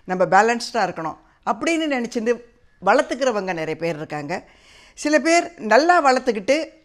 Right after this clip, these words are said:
அடுத்தவங்களுக்கு சொல்றவங்க இருக்காங்க. ஆ, அடுத்தவங்களுக்கு சொல்றவங்க இவங்க பிராக்டிஸ் பண்ணணுங்கிறது இல்ல. ஆனா அடுத்தவங்களுக்கு நல்லது, நம்ம சரியா இல்லைன்னா கூட அடுத்தவங்க நல்லா இருக்கணுமே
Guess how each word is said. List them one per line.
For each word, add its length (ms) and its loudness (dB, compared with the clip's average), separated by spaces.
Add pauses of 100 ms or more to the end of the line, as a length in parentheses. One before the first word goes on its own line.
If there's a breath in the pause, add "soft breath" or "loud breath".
அடுத்தவங்களுக்கு 640 -2
சொல்றவங்க 520 2
இருக்காங்க. 560 -4 (600 soft breath)
ஆ, 340 6 (220)
அடுத்தவங்களுக்கு 680 0
சொல்றவங்க 480 2
இவங்க 320 0
பிராக்டிஸ் 420 -4
பண்ணணுங்கிறது 480 -2
இல்ல. 280 -4
ஆனா 280 0
அடுத்தவங்களுக்கு 580 -4
நல்லது, 360 0
நம்ம 440 -2
சரியா 340 2
இல்லைன்னா 300 0
கூட 220 -2
அடுத்தவங்க 320 -2
நல்லா 340 0
இருக்கணுமே 420 -6